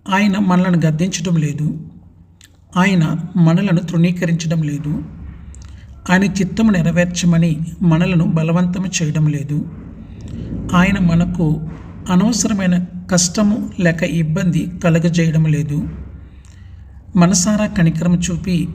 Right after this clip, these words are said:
మారు మనసు పొందడానికి ఆయన మనలను నడిపిస్తున్నాడు. ప్రేమగల మానవ తండ్రి తన పిల్లలను పిలిచినట్లు దేవుడు కూడా స్త్రీ పురుషులను పిలుస్తున్నాడు. ఆయన మిక్కిలి శాంతంతో ఉన్నాడు.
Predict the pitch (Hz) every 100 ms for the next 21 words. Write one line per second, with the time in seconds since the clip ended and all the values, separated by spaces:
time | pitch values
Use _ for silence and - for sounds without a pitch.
0 | - - 170 156 180 202 190 - 180 156
1 | 160 156 156 156 165 151 156 - - -
2 | 170 180 180 160 160 165 156 151 151 165
3 | - 160 147 143 156 151 - - - -
4 | - - - - - - - - - 180
5 | 180 247 208 196 170 160 180 180 180 165
6 | 160 165 156 - - 180 175 - 165 185
7 | 185 170 - - - - - - - -
8 | 208 208 220 180 151 175 151 - - 160
9 | 160 202 208 - 180 165 160 180 208 -
10 | 165 - 160 156 165 - - 165 - -
11 | 151 147 151 143 - - - - - -
12 | - - - - 180 190 165 170 170 254
13 | 254 - 185 170 180 190 175 190 170 151
14 | 151 151 147